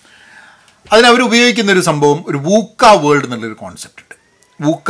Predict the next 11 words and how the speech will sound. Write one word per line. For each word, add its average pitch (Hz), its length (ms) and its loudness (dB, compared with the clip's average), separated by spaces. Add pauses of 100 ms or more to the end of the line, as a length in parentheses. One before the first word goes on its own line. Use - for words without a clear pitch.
എന്ന് 175 100 -4
പറഞ്ഞു 135 180 -6
കഴിഞ്ഞിട്ടുണ്ടെങ്കിൽ 127 440 -12
വി 147 160 -8
യു 147 160 -4
സി 107 120 -14 (140)
എ, - 20 -20 (440)
അപ്പോൾ 143 120 -4 (200)
വോളറ്റൈൽ, 156 520 0 (760)
അൺസർട്ടൺ, 165 600 -2 (1600)
കോംപ്ലക്സ് 160 600 -2